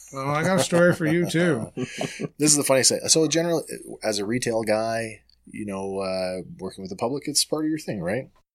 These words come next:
Speaker 2: So sitting here, now keep in mind, uh, for those of you who know where we are,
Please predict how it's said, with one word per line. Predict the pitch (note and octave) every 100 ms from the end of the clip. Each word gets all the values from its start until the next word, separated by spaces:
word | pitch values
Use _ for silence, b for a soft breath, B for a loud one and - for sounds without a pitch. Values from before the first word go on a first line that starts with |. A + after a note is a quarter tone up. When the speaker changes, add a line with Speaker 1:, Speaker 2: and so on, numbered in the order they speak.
| _
Speaker 2:
So | - - G2+ F#2+ G2 G2+ G2 _ _ _ _ _ D#3+
sitting | F#3 - B3+ G#3+
here, | F3 D#3+ D#3+ D#3+ E3 D#3+
now | A2
keep | - G3+
in | C3
mind, | B2 G#2+ G2 G#2 G#2+ -
uh, | G#2 F#2+ F#2+
for | F2+ G2+
those | A2 F2+
of |
you | G2
who | F#2
know | F#2 G2 F#2+ F2+ B B
where | F#2+ G2
we | F#2 F#2
are, | F#2+ F2 G#2